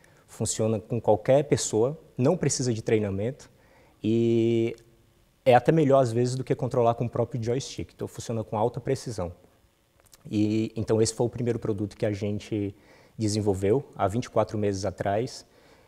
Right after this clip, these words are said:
e hoje a gente tá nos Estados Unidos com cem por cento dos nossos clientes lá e começando a entregar esse produto aqui no Brasil agora em dois mil e dezenove.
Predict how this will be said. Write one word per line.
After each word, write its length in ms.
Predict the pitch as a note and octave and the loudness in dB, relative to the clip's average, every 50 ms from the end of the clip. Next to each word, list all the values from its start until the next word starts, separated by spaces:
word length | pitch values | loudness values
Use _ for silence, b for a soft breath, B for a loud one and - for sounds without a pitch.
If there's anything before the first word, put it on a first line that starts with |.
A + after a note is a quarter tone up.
| b b | b b
e 160 | - G2 G2 | -6 -2 0
hoje 720 | G2+ G2+ G#2+ A2 A2 A2 G#2 - A#2 A2+ A2+ A2+ A2+ A2 - - - | 2 4 4 4 4 2 0 0 0 0 2 2 0 -2 -4 -8 -8
a 80 | - F#2+ | -8 -6
gente 260 | F#2 A2+ G#2 - - | -4 -4 -6 -4 -4
tá 80 | - G2+ | -4 -4
nos 160 | G#2+ G2 G#2+ | -2 -4 -6
Estados 380 | - - - A2 G#2+ G#2+ G#2 | -8 -4 -2 -2 -2 -2 -2
Unidos 420 | G#2 F#2+ F#2+ F#2 G2 A2 A2+ - - | -4 -4 -2 -2 -4 -4 -6 -8 -10
com 80 | - | -10
cem 160 | A2 - A#2 A2 | -6 -4 -4 -6
por 120 | - - | -6 -8
cento 180 | - A#2+ G#2+ A2 | -8 -8 -6 -6
dos 160 | G#2+ F#2+ A2 | -6 -6 -6
nossos 280 | G#2 F#2+ - - - | -8 -8 -6 -8 -10
clientes 500 | - - - F#2 F2+ G2 A2 A2 - - | -8 -6 -6 -4 -2 -2 -4 -4 -6 -6
lá 260 | G#2+ F#2 F#2+ G2+ A2 - | -4 -2 -2 -2 -2 -4
e 60 | A2+ | -8
começando 760 | - - - G#2+ G2+ F#2+ - - - - A2 A#2 C3 C3+ B2+ | -4 -4 -2 -2 -2 -2 -4 -6 -6 -4 -4 -4 -4 -2 -2
a 60 | A#2 A2 | -2 -4
entregar 380 | G2+ - A#2 G#2 G2 G#2 G2+ | -2 -2 -2 0 2 2 0
esse 120 | G2+ - - | 0 -2 -4
produto 340 | - G#2+ G2+ G#2+ G#2+ - | -4 -2 -2 -2 -2 -4
aqui 140 | G2+ - A2+ | -6 -6 -6
no 60 | G#2+ | -6
Brasil 460 | G2+ G2 - G2+ F#2 F#2+ F#2 F#2+ G#2 G2+ | -6 -2 -2 0 -2 -2 -2 -2 0 0
agora 260 | G2 G2 G2+ F#2+ G#2 | 0 0 -2 -4 -2
em 40 | G2+ | -4
dois 140 | G#2+ G2+ | -4 -4
mil 120 | G2+ G#2 G2+ | -2 -4 -6
e 20 | |
dezenove. 400 | G2+ G#2+ A#2 G#2+ F#2 E2+ E2 - | -4 -4 -6 -6 -6 -8 -10 -14